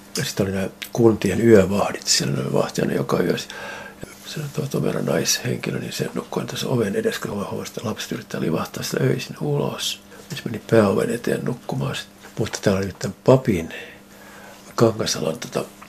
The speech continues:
rovasti tytär. Se olisiko se ollut neljätoista, niin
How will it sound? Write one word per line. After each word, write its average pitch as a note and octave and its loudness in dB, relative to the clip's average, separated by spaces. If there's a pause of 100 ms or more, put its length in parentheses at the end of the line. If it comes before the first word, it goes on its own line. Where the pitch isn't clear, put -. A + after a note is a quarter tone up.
(180)
rovasti - -6 (320)
tytär. - 0 (440)
Se - -2
olisiko C3 -6
se C3 -6
ollut B2 -4 (500)
neljätoista, - -4
niin - -10